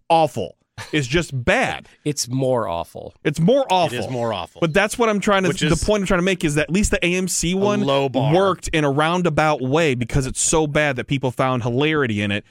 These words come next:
Speaker 1: You cannot find hilarity in the Regal one. It's just bad. You can't do anything else with it.
Speaker 3: It's a bunch of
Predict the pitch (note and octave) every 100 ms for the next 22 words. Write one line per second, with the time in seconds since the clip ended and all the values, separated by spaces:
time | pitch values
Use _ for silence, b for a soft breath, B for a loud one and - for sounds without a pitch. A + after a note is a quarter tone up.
0 | b C3 B2 D#3 D#3 D#3+ D#3 C#3 C#3 D#3+
1 | F3 C#3 B2 A#2 A#2+ D3+ C3 G2 F2+ -
2 | A#2 - C3 A2 C#3 A#2+ D2 - A2+ D#3
3 | D#3 D3+ D#3 D3 C#3+ C3 G2+ - - _
4 | _ _ _ - C3+ C3